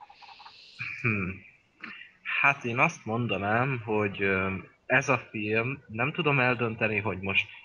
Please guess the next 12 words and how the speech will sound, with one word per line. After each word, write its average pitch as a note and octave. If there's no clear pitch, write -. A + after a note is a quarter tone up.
többe, A#2
mint G#2
amit G2
belelátok, F#2+
vagy A#2
csak -
többnek A2
akar A#2
látszani, -
mint G2
ami G#2
valójában. C2